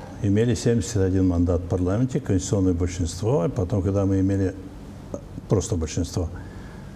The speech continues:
что вся политика, концепция согласовывалась, естественно, в ра-, ос-, де-, э, вернее, вырабатывалась на основе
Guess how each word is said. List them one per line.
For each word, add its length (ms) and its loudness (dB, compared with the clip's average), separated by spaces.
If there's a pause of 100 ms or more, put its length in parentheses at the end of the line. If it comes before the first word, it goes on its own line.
(180)
что 640 2 (260)
вся 420 4 (160)
политика, 680 2 (280)
концепция 840 0
согласовывалась, 960 0
естественно, 560 0
в 100 0
ра-, 80 -2 (520)
ос-, 140 -2 (180)
де-, 180 2 (100)
э, 500 4
вернее, 280 4
вырабатывалась 720 2
на 140 0
основе 380 2